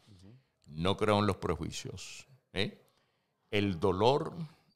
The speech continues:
Speaker 2: el sufrimiento, la alegría, el gozo, <clears throat> lo experimenta todo ser humano.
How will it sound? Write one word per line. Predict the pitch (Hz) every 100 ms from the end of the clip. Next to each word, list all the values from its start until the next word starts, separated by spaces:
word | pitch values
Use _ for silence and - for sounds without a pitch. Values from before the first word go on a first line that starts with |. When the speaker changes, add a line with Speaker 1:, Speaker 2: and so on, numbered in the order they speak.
| -
Speaker 2:
el | 92
sufrimiento, | - 104 - 95 104 135 151 - 156 147
la | 117
alegría, | 98 95 95 135 147
el | - 120 104
gozo, | 143 180 175 185 - -
<clears throat> | 262 262 160 -
lo | 110 107
experimenta | 117 113 123 151 120 -
todo | 113 113
ser | - 98
humano. | 90 71 69